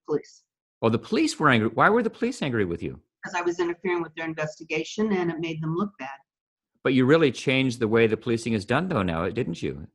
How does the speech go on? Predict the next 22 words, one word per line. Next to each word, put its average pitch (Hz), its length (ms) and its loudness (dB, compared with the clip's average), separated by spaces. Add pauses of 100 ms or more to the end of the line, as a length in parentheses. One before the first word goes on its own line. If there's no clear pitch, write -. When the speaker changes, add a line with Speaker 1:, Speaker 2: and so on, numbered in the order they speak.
(200)
Speaker 1:
Absolutely. 160 600 -14 (260)
It - 80 -10
Speaker 2:
And 104 180 0
Speaker 1:
did. 107 40 -2
Speaker 2:
much 110 320 0
for - 120 0
the 104 60 -2
Speaker 1:
Yeah. 95 60 2
Speaker 2:
better. 110 360 0 (200)
Speaker 1:
Yeah, 156 100 -4
and 160 80 -6
I 170 80 -4
get 175 180 -6
called 156 320 0
on 151 200 -4
for 156 120 -12
other 156 200 -4
serial 151 360 -8
murders 151 520 -8
and, 151 180 -10 (460)
and, 151 400 -8
uh, 143 320 -10